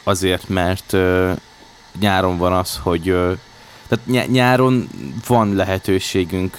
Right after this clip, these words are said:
elmenni, csinálni dolgokat, olyan, olyanokat, tehát szabadban, meg stb., amiket amúgy nem csinálunk.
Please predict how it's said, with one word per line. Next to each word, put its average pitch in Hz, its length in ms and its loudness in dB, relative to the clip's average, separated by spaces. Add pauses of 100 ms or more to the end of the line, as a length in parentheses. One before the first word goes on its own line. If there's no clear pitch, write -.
elmenni, 87 500 -4
csinálni 87 440 -4
dolgokat, 85 520 -2 (280)
olyan, 87 400 -4 (100)
olyanokat, 92 420 -4
tehát 92 340 -6
szabadban, 87 640 -2
meg 80 220 -6
stb., 92 500 -4
amiket 90 240 -4
amúgy 90 200 -2
nem 90 180 -2
csinálunk. 85 580 -2